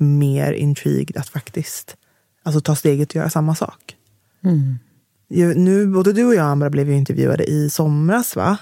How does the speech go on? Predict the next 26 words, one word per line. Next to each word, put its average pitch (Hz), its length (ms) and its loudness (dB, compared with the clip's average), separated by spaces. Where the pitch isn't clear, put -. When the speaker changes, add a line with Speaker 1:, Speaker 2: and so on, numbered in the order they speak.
Speaker 1:
Eller 151 140 0
typ - 160 -6
i 160 40 0
höstas. - 640 -2
Speaker 2:
Mm. 226 180 4
Speaker 1:
Eh, 143 540 0
där 139 180 0
vi 135 220 2
fick - 200 -6
då - 100 -2
typ 165 140 -6
vittna 147 680 0
om 143 440 -2
rasismen 143 540 -2
vi 135 100 0
har 143 80 0
fått - 180 -6
utstå - 340 -4
som 160 260 -2
svarta - 300 -10
kvinnor, 170 320 2
Speaker 2:
Yes. 170 120 0
Speaker 1:
till 170 80 -2
exempel. - 480 -4
Speaker 2:
Yes. - 420 -4
Speaker 1:
Ehm, 151 800 2